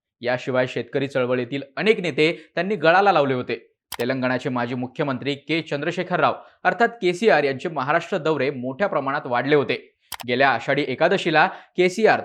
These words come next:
तेलंगणाच्या संपूर्ण मंत्रिमंडळा घेऊन पंढरपूरच्या दर्शनाला आले होते. तेव्हा असं वाटलं होतं की बीआरएस पक्ष महाराष्ट्रात किंवा किमान तेलंगणाला लागून असलेल्या मराठवाड्यात तरी प्रचंड मोठा प्रभाव पडेल.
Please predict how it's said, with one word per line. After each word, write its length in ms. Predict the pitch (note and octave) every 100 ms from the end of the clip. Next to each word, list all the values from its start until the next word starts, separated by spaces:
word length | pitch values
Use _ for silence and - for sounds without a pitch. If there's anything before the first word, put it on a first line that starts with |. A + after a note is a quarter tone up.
| -
तेलंगणाच्या 600 | D3+ F#3+ G3 D#3+ E3+ F3
संपूर्ण 440 | - C#3+ D3 D#3
मंत्रिमंडळा 680 | D#3+ C#3 B2+ F3 E3+ E3+ F3+
घेऊन 380 | D3 D3 D3 E3+ - _
पंढरपूरच्या 600 | D#3+ E3+ A3 F#3+ C#3+ F#3
दर्शनाला 460 | D#3 D3+ F#3 F#3+ F3
आले 140 | B2+
होते. 200 | A#2+ A#2 - _ _ _ -
तेव्हा 180 | A#2 A#2+
असं 160 | B2 C3+
वाटलं 320 | A#2 C#3 G3+
होतं 380 | F3+ D#3+ F3+ - - -
की 80 |
बीआरएस 440 | F#3 F#3+ A3+ B3 A#3+
पक्ष 280 | G3 - F3
महाराष्ट्रात 680 | F#3 C#3 E3+ F3 - C3+ A2 - _
किंवा 160 | C#3+ D3
किमान 420 | D3 F3+ F3 D3+ E3 - -
तेलंगणाला 540 | F3+ A3 A3 G#3 G3+ G3+
लागून 320 | D#3 D#3+ E3+
असलेल्या 340 | - C#3+ D#3
मराठवाड्यात 560 | D3+ B2+ D#3 C#3 B2+ C3+
तरी 140 | - C#3
प्रचंड 480 | - C3 F3+ F3+ F#3
मोठा 320 | C#3 C3+ -
प्रभाव 280 | D3+ C3 A#2+
पडेल. 240 | B2+